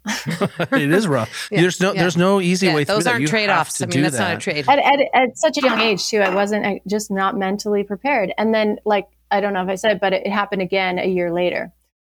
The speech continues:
Speaker 2: Same knee?
Speaker 1: Other knee. Another stupid thing, a, a photographer asked me to, I put on race skis 'cause we knew we were gonna,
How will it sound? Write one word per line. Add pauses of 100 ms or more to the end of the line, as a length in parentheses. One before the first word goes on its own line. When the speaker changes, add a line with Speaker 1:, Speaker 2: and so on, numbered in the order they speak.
(120)
Speaker 2:
Same
knee? (760)
Speaker 1:
Other
knee. (180)
Another
stupid
thing,
a, (560)
a
photographer
asked
me
to, (340)
I (140)
put
on
race
skis
'cause
we
knew
we
were
gonna,